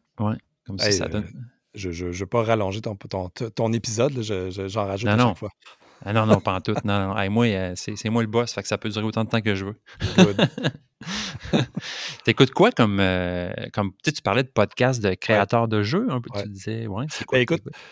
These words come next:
Speaker 2: j'écoute énormément de contenu anglophone. Malheureusement, il y a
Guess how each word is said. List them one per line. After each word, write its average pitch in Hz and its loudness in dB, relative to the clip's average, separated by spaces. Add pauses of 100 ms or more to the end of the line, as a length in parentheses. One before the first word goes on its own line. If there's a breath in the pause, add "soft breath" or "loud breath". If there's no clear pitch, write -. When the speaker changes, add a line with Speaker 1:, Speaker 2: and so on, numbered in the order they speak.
(140 loud breath)
Speaker 2:
j'écoute 120 0 (160)
énormément 139 2
de 156 -10
contenu 131 -2 (100)
anglophone. 127 0
Malheureusement, 113 -4
il 113 -6
y 95 -8
a 90 -6